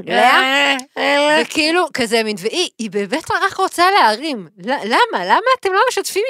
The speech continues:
Speaker 1: עם האמא שלכם פעול-, עם אמא פעולה? אז לאה באום שש,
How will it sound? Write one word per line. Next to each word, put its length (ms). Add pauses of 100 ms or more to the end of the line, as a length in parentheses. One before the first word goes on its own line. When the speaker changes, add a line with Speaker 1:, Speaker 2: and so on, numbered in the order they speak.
Speaker 1:
עם 80
האמא 260
שלכם 500
פעול-, 260
עם 100
אמא 200 (100)
פעולה? 340 (500)
אז 220
לאה 260
באום 320
שש, 400